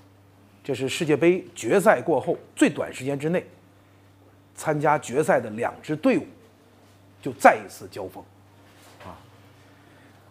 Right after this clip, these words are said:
我留的这个作业呢，就是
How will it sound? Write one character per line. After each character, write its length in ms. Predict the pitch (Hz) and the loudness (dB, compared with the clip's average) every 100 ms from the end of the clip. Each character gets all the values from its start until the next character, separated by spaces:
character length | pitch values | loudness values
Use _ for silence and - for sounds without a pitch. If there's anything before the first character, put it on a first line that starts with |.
| - - - - _ - _ _ - - _ _ - - - - - - - - - | -20 -20 -20 -20 _ -20 _ _ -20 -20 _ _ -20 -20 -20 -20 -20 -20 -20 -20 -2
我 120 | 139 | 4
留 160 | 139 175 | 8 8
的 80 | 208 | 8
这 120 | 208 | 6
个 80 | 165 | 4
作 160 | 202 | 2
业 180 | 170 170 | 4 2
呢， 140 | 131 | 0
就 120 | 123 123 | -6 -10
是 360 | - 113 104 | -10 -12 -12